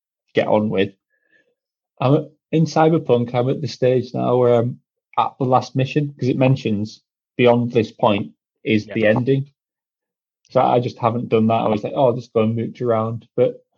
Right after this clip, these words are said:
Speaker 1: like, I loved the game. It just, I don't think it was big enough. I like a big game.
Speaker 2: See, no, I've done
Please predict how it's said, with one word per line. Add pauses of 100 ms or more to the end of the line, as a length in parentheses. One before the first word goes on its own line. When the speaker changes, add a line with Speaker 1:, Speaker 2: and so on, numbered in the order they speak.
(1040)
Speaker 1:
like,
I
loved
the
game.
It
just, (960)
I
don't
think
it
was
big
enough. (1200)
I
like
a
big (460)
game. (1160)
Speaker 2:
See,
no,
I've
done